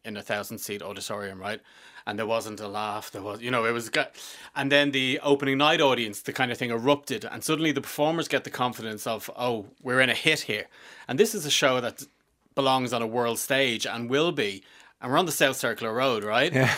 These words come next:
Speaker 1: And so to come back to it, the performers go, they've got all of that energy of, "I know what I'm doing,"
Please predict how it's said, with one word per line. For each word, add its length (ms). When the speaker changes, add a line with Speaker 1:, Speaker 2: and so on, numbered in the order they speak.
Speaker 1:
And 140
so 160
to 120
come 220
back 260
to 120
it, 80
the 80
performers 500
go, 380
they've 100
got 260
all 320
of 120
that 300
energy 480
of, 420
"I 100
know 320
what 120
I'm 140
doing," 460